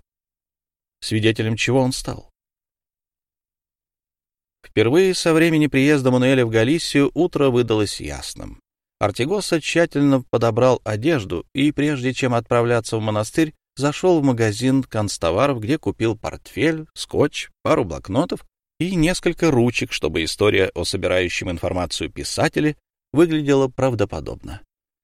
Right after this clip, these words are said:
Мануэль припарковался у ворот и попрощался с кофейком, который искоса глядел на него, свернувшись калачиком на пиджаке Альвара.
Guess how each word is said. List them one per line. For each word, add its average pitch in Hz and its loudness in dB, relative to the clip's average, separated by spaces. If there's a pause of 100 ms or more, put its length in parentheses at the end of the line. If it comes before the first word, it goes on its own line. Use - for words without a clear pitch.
(440)
Мануэль 131 4
припарковался 123 2
у 120 2
ворот 120 4
и 101 -4
попрощался 107 -2
с - -8
кофейком, 104 0
который 82 -4
искоса - -6
глядел 120 2
на 113 0
него, 101 0 (200)
свернувшись 120 -2
калачиком 92 -6 (140)
на 131 2
пиджаке 85 -4
Альвара. 57 -12